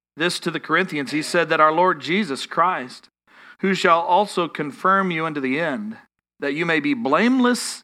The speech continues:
in the day of our Lord Jesus Christ. He said that in First Corinthians one, verse eight.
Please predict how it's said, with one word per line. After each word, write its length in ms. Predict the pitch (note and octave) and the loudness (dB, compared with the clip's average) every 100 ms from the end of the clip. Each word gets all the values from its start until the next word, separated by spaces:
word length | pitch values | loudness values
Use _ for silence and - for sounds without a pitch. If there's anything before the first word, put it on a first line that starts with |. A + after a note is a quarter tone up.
| - | -8
in 180 | E3 D#3+ | -6 -4
the 100 | C3 | -4
day 640 | C#3+ E3+ G#3 A3 A3+ A#3 - | 2 2 4 2 2 -4 -8
of 140 | C3+ C3+ | -4 0
our 180 | C#3 C#3 | 0 0
Lord 280 | D#3+ F3+ | -2 -4
Jesus 460 | C#3+ D3 C#3+ C#3+ - | -6 -8 -6 -6 -8
Christ. 420 | - B2 D2+ B2 | -8 -8 -8 -14
He 60 | C3+ | -14
said 180 | - C3+ | -6 -6
that 60 | |
in 80 | A#2+ | -6
First 260 | D3 C3+ - | -8 -12 -10
Corinthians 380 | C3 B2+ A#2 | -10 -8 -8
one, 200 | A#2 B2 | -6 -6
verse 180 | A2+ G#2 | -6 -8
eight. 260 | A2+ G#2+ | -10 -12